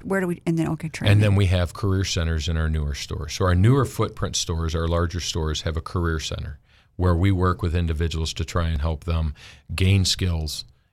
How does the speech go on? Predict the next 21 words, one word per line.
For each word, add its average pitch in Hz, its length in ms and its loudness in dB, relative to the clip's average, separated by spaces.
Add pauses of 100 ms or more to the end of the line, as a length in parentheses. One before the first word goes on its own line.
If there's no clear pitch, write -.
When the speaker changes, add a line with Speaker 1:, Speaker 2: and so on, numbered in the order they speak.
(120)
Speaker 2:
and 87 280 2
employment. 76 640 -2
So 85 120 -2
we 90 140 2
work 92 280 2
with 90 140 0
them 85 200 0
on, 80 340 0
on 82 320 -2
writing 80 400 0
resumes 76 600 0
and 78 160 -4
interview 82 400 0
skills 76 640 -6
and, 80 460 0 (360)
and 82 160 2
how 98 240 4
to 95 80 2
fill 90 320 0
out 90 220 2
a, 80 340 -2